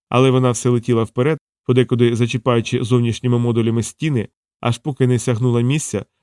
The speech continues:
з якого вже не могла зрушити далі. Уздовж обох стін розколини проглядалися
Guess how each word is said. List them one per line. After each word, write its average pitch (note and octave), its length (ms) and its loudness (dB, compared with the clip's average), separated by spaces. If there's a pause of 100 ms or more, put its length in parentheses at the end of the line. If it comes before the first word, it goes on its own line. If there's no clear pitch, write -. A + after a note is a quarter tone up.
з A2+ 60 -2
якого D3 360 4
вже A#2+ 220 2
не D3+ 140 -2
могла B2+ 380 0
зрушити A#2 440 -4
далі. F#2 320 -8 (640)
Уздовж A#2+ 420 2
обох A#2 260 0
стін D3 340 -4
розколини A#2 600 -2 (280)
проглядалися B2+ 720 0